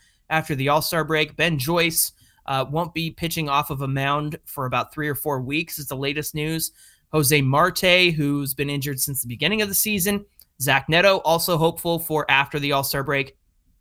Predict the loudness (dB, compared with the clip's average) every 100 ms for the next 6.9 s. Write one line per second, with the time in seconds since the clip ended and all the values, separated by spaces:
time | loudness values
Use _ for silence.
0 | _ _ -6 2 2 4 4 4 2 0
1 | -4 -2 -2 -4 -6 -20 _ _ -4 -2
2 | 0 2 4 4 0 -6 -6 -2 0 0
3 | 0 2 2 2 0 0 2 2 2 -2
4 | -2 -4 -6 -20 _ -2 0 0 -2 -6
5 | 0 0 0 0 0 0 0 -2 0 0
6 | -2 -4 _ _ _ -6 -2 4 4